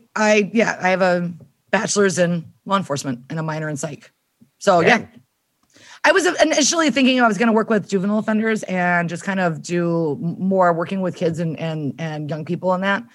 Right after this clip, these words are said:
Speaker 1: That just seemed a little more up my alley. And then, and then I really realized, I'm like, "I don't think I should have a gun."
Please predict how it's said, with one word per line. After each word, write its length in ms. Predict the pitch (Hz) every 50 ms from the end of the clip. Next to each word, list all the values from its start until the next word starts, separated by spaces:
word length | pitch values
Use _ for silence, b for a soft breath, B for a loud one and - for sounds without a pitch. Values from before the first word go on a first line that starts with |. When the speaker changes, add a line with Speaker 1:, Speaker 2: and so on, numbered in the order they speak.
| b b b b b b b b b _
Speaker 1:
That 120 | - 202 196
just 180 | 165 180 156
seemed 180 | - 190 185 170
a 40 | 175
little 220 | 165 170 165 160
more 400 | 165 165 151 151 147 143 135 - -
up 120 | 160 151
my 260 | 156 160 151 143 147 127 - - _ -
alley. 380 | 156 147 156 160 170 180 170
And 140 | 151 160 185
then, 140 | 202 202 B B B B -
and 100 | 285 302
then 80 | 339 349
I 60 | 370
really 260 | 359 330 330 320 320
realized, 360 | 262 285 302 320 311 277 226
I'm 80 | 233 220
like, 200 | 226 220 - -
"I 60 | 220 277
don't 320 | - 330 320 320 285 226
think 280 | 247 240 247 247 233 -
I 140 | 196 196
should 160 | 196 - 190 185
have 140 | 185 170
a 40 | 151
gun." 440 | 143 160 160 151 131 107 113 175 -